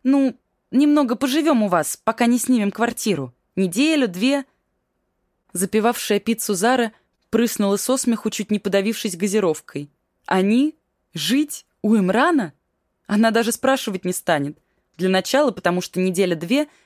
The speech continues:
в таких случаях затягивалась на месяц-два. Во-вторых, приводить в квартиру свидетелей их с Имраном не совсем ровных отношений,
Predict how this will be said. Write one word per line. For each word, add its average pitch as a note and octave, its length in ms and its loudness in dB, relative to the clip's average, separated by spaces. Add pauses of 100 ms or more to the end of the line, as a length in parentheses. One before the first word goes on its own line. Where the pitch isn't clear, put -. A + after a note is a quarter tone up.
в - 120 -20
таких A3 280 -2
случаях B3 460 -2
затягивалась G3 680 0
на G3+ 100 0
месяц-два. F#3 800 -2 (480)
Во-вторых, E3 580 0 (460)
приводить F3 440 -2
в - 100 -12
квартиру F#3 440 0
свидетелей E3+ 720 -2
их F#3 100 -6
с - 100 -6
Имраном F3+ 520 0 (340)
не F3+ 80 0
совсем F3+ 460 0
ровных C#3+ 360 0
отношений, F#3 720 0